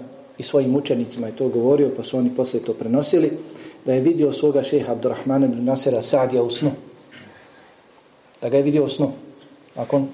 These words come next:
što je umro, nakon što je preselio, pa ga je upitao: "Šta ti je najviše koristilo kod Allaha? Šta ti je od tvojih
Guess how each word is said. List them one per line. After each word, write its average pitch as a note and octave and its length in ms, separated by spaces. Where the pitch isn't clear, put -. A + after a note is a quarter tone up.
što - 140
je E3+ 80
umro, A#2 180
nakon C#3+ 180
što C#3 120
je C3 60
preselio, C3 440
pa C#3+ 120
ga D3 80
je D3 120
upitao: D3+ 760
"Šta - 320
ti D#3+ 180
je B2+ 100
najviše C3 640
koristilo B2+ 640
kod A2 320
Allaha? F#2+ 480
Šta E3 220
ti E3 160
je C3 80
od B2 100
tvojih - 520